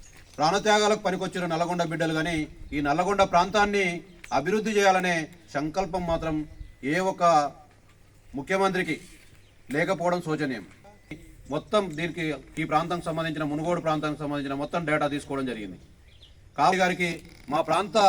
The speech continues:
రైతుల తరఫున చేతులు జోడించి వేడుకుంటున్నాం మేము. ఎందుకంటే ఈ ప్రాంతం ఎన్నో ఏళ్లుగా వివక్షకు గురవుతున్నది. రెండవ ప్రపోజల్గా మనం ముందుకు తీసుకుపోవాలని చెప్పి కోరుతూ, ఎందుకంటే ఈ ప్రాంతం ఇప్పటికీ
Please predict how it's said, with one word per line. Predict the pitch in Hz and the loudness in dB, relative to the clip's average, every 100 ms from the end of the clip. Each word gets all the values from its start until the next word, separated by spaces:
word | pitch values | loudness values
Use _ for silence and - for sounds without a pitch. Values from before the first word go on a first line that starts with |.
| 165 143 | 6 2
రైతుల | 170 220 220 | 0 2 0
తరఫున | 202 180 175 180 | 0 -2 -4 -4
చేతులు | 190 214 | -2 -2
జోడించి | 180 190 185 170 175 156 - - | -2 -2 -2 -2 -2 -2 -6 -6
వేడుకుంటున్నాం | 143 180 190 190 165 151 | 0 2 4 2 2 0
మేము. | 110 92 - - - - - - 131 | 0 -6 -16 -20 -20 -20 -20 -10 -4
ఎందుకంటే | 180 208 208 214 202 | 0 2 4 4 4
ఈ | 202 | 4
ప్రాంతం | 175 196 220 220 185 - - | 4 4 4 2 0 -10 -8
ఎన్నో | 147 190 240 | -4 0 2
ఏళ్లుగా | 226 214 214 196 180 165 - 123 | 4 2 4 8 8 6 -2 -6
వివక్షకు | 151 208 - 202 | 0 2 2 2
గురవుతున్నది. | 190 185 165 147 110 - 127 | 4 2 2 -4 -4 -10 -4
రెండవ | 156 214 220 208 175 160 | 2 6 8 8 6 4
ప్రపోజల్గా | 160 160 185 190 175 | 0 2 4 4 4
మనం | 170 170 165 151 - | 4 2 0 -4 -10
ముందుకు | 139 170 190 | -4 4 6
తీసుకుపోవాలని | 180 170 175 165 160 160 | 6 4 0 2 2 2
చెప్పి | 160 160 151 139 - - - | 0 -2 -2 -6 -14 -16 -2
కోరుతూ, | 165 180 185 202 202 - - - | 2 2 6 4 4 -8 -14 -4
ఎందుకంటే | 160 202 202 208 | 2 4 6 8
ఈ | 196 | 6
ప్రాంతం | 180 196 214 | 6 6 6
ఇప్పటికీ | 202 214 208 202 196 | 4 4 4 6 4